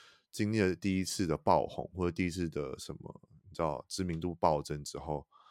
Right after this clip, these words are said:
开始会所谓的大家就会，因为我自己身边很多朋友可能做，呃，YouTuber，或者是可能K O L，或者是一般的I G的经营者，他们都会所谓的被社群绑架。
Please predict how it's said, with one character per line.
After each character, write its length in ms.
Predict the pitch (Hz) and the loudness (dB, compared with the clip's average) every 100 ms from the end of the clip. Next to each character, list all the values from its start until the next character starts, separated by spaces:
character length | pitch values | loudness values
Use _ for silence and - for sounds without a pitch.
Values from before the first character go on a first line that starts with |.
| _ _ _ _ _ | _ _ _ _ _
开 140 | - | 0
始 140 | 95 82 | 0 4
会 120 | 95 95 | 4 4
所 300 | - 95 80 | 6 4 6
谓 100 | 92 | 6
的 120 | 80 | 6
大 180 | 92 90 | 6 6
家 80 | |
就 140 | 87 85 | 4 0
会， 120 | 90 | 0
因 60 | 82 | 4
为 60 | |
我 80 | 143 | 4
自 100 | 107 | 4
己 60 | 110 | 2
身 180 | 101 92 | 2 2
边 140 | 98 | 2
很 100 | 82 | 0
多 140 | 78 | -2
朋 160 | 82 87 | -2 -2
友 180 | 76 - | -4 -6
可 100 | - | -8
能 160 | 76 76 | -6 -6
做， 420 | - 87 82 - - _ _ _ _ _ - - | 0 2 2 -2 -20 _ _ _ _ _ -20 -12
呃， 260 | - 76 73 | -4 -2 0
YouTuber， 640 | 87 90 - 90 82 82 78 | 0 0 0 -2 0 -2 0
或 200 | 95 85 | 2 2
者 60 | |
是 180 | 80 85 | 0 -2
可 140 | 80 73 | -4 -6
能 200 | 64 76 | -8 -12
K 140 | - 92 | -2 2
O 140 | 82 | 2
L， 280 | 67 50 - _ _ | 2 -4 -8 _ _
或 140 | - 82 | 0 0
者 100 | 85 | 2
是 140 | 85 - _ | -2 -4 _
一 80 | - | -6
般 180 | 101 87 | 2 2
的 80 | 80 | 4
I 160 | 82 | 2
G 160 | 80 - | 0 0
的 80 | 78 | -4
经 220 | - 73 | -2 -8
营 100 | 71 | -8
者， 140 | - - - - - - | -12 -16 -20 -20 -20 -2
他 80 | |
们 120 | 127 107 | 2 8
都 80 | |
会 80 | 117 | 6
所 180 | 117 80 | 8 6
谓 100 | 90 | 4
的 120 | 76 | 4
被 120 | 80 | 2
社 200 | 85 101 | 4 6
群 200 | 82 76 69 | 6 2 -2
绑 200 | 69 - | -2 -2
架。 260 | - 80 69 | -6 -4 -4